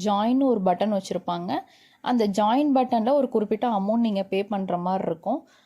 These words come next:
அப்படி பே பண்ணாலுமே நீங்க மெயில்ல தான் பேசுற மாதிரி இருக்கும்.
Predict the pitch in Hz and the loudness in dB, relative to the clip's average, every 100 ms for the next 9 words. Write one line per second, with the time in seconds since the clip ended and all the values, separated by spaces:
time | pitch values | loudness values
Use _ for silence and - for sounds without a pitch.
0 | _ - 220 226 233 247 262 285 254 226 | _ -6 -4 0 0 2 2 2 0 2
1 | 262 262 240 190 170 185 320 480 _ 226 | 2 2 0 0 -2 -2 -2 -4 _ -2
2 | 254 254 277 262 214 262 320 277 254 262 | 2 4 2 2 2 2 2 2 2 2
3 | 208 202 - 185 190 185 160 - 262 | 0 0 -4 -2 -2 -2 -6 -2 -4